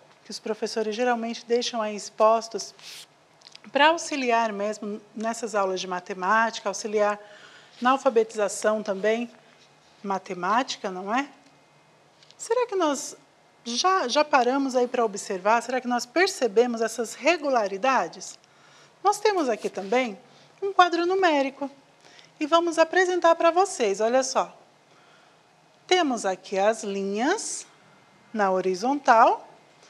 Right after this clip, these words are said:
e temos as colunas que ficam na vertical. Nós já trabalhamos com esse quadro aqui nas aulas do Centro de Mídias.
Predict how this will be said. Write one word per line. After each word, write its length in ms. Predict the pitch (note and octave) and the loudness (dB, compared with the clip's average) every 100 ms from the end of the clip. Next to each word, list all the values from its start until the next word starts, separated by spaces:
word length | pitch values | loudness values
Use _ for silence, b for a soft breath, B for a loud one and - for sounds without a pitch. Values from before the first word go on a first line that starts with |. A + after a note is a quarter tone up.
| B B _ | B B _
e 100 | F4+ | 0
temos 420 | F4 E4+ F4 D#4+ | 2 0 0 2
as 240 | D#4+ E4+ E4 | 2 2 0
colunas 1000 | F4+ F#4 D4+ D#4+ F4 E4+ A3+ F#3+ G3 | 0 2 2 0 0 0 -2 -4 -8
que 140 | - C4+ | -10 -8
ficam 380 | - D4 D#4 D4+ | -6 -4 0 0
na 180 | C#4+ | 2
vertical. 1200 | D4 B3 C#4 D4+ - F4 - - G#3 A3 A3 F#3 - B B B - | 0 2 0 0 -6 -8 -4 2 4 6 4 -2 -10 B B B -4
Nós 180 | G#3 G3+ | -2 2
já 100 | D4 | 2
trabalhamos 600 | F#4 F#4+ F#4+ E4+ E4 E4 | 2 2 2 2 0 -2
com 100 | D#4+ | -2
esse 180 | D#4 | -2
quadro 320 | D#4 C#4+ B3+ B3+ | 0 2 2 0
aqui 160 | B3+ | -2
nas 220 | A#3+ A3+ | 0 2
aulas 260 | A3 G#3+ G#3+ | 4 4 2
do 60 | G3 | -4
Centro 360 | - G3+ G3+ | -6 -6 -6
de 140 | F#3 F3+ | -6 -8
Mídias. 680 | F3+ F#3+ G3+ D#4+ G4 - | -8 -8 -2 0 0 -6